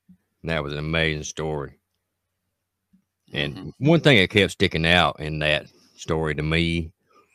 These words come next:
Speaker 1: was, like he said, them handprints.
Speaker 2: Yeah.
Speaker 1: You know, how did they get there? What was, and the pow-, it seemed like they made it some sort of powder. What, I wonder if it could have been, like, some kind of ashes or something.
Speaker 2: Ugh. The, the pin-, the fence posts,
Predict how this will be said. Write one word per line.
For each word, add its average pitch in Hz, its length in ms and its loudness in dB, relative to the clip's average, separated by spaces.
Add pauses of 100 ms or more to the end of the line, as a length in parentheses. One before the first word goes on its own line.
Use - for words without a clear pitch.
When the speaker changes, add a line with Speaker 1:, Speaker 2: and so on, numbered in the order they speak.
(240)
Speaker 1:
was, 76 180 -4
like 87 160 4
he 92 100 -4
said, 80 300 0
them 82 180 0
handprints. 76 1000 -4 (400)
Speaker 2:
Yeah. 131 260 -10 (720)
Speaker 1:
You 71 140 -4
know, 69 240 -4
how 71 240 -2
did 73 100 -6
they 80 120 -2
get 82 280 -2
there? 82 320 0
What 71 220 -6
was, 78 120 -10
and 85 280 -8
the 80 120 -4
pow-, 87 340 -2
it 73 120 -8
seemed 101 160 -4
like 98 120 -6
they 80 80 -6
made 87 180 -2
it 73 80 -6
some 85 160 -10
sort 85 200 -4
of 60 100 -12
powder. 78 500 -2
What, 78 180 -4
I 76 80 -4
wonder 87 140 0
if - 80 -8
it 67 80 -10
could - 100 -10
have 82 80 -2
been, 80 140 -4
like, 76 260 -6
some 82 160 -10
kind 80 220 -6
of - 120 -12
ashes 80 720 -2
or 50 120 -14
something. - 460 -14 (220)
Speaker 2:
Ugh. 104 280 -8 (840)
The, 147 180 -2
the 123 260 -4
pin-, 214 260 -6 (100)
the 123 100 -10
fence 233 340 -8
posts, - 720 -4